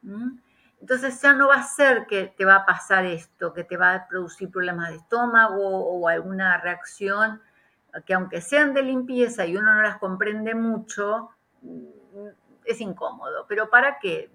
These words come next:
generarnos más incomodidad cuando sufrimos? Eso es lo que me pregunto siempre yo, ¿no? Así que usala, pero de a poquito, en, en reemplazo de la sal.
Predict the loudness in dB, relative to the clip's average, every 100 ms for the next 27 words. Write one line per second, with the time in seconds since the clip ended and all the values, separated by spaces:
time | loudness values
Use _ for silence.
0 | _ _ -12 -2 0 0 -2 -2 -2 -4
1 | -6 -4 0 2 2 0 -4 -10 -18 -16
2 | -16 -16 -20 -10 -6 -2 0 0 0 0
3 | 2 0 2 0 2 -2 -2 -6 -4 -4
4 | -6 _ _ -18 -14 -8 -6 -6 -8 -12
5 | _ _ _ _ _ _ _ _ -6 -4
6 | -2 0 4 6 4 2 0 -2 -4 2
7 | 6 6 6 4 6 4 2 -10 -14 -12
8 | -14 -14 _ _ _ _ _ -20 -16 -14
9 | -14 -14 -12 -10 -6 -4 2 4 4 2
10 | 2 -2 -2 -2